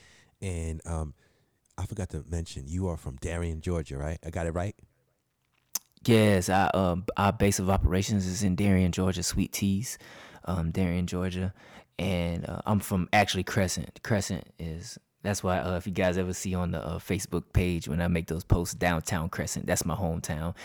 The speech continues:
Speaker 2: It's a little small community. There is no real downtown there. I just, <laughs> I just say that because we really the only thing that got stuff shaking up around there. So I put the title downtown on it 'cause we got the restaurant, we got the food truck. Um, it used to be a convenience store and it had some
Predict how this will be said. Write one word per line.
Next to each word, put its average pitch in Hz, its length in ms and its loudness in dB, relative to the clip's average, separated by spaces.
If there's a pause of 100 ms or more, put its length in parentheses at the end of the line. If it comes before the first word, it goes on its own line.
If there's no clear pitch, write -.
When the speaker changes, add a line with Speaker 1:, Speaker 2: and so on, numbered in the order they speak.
(160)
Speaker 2:
It's - 100 -4
a 110 60 4
little 98 180 4
small 104 320 6
community. 95 540 4
There 104 100 4
is 98 140 2
no 104 100 6
real 95 240 4
downtown 90 640 2
there. 87 240 2
I 90 120 4
just, - 340 -2 (280)
<laughs> - 240 -8
I 98 120 6
just 95 260 0
say 98 180 4
that 92 180 2
because 87 280 0
we 95 120 4
really 92 260 4
the 90 80 4
only 87 200 4
thing 90 200 2
that 87 140 2
got 90 180 2
stuff 87 240 -2
shaking 90 340 0
up 87 140 0
around 87 380 -2
there. 82 140 -6
So - 320 -6 (260)
I 92 100 0
put - 220 0
the 90 80 0
title 87 320 2
downtown 82 600 0
on 76 160 -2
it - 80 -8
'cause 85 160 -8
we 85 100 -4
got 85 200 -4
the 76 80 -4
restaurant, 82 460 -2
we 87 60 -4
got 80 180 -4
the - 60 -14
food 90 300 -6
truck. 90 300 -4 (360)
Um, 85 300 -4
it 87 60 -2
used 101 180 2
to 98 80 -2
be 98 140 2
a 92 40 2
convenience 92 460 2
store 92 260 0
and 87 120 0
it 85 80 -2
had 90 220 -4
some 87 240 -6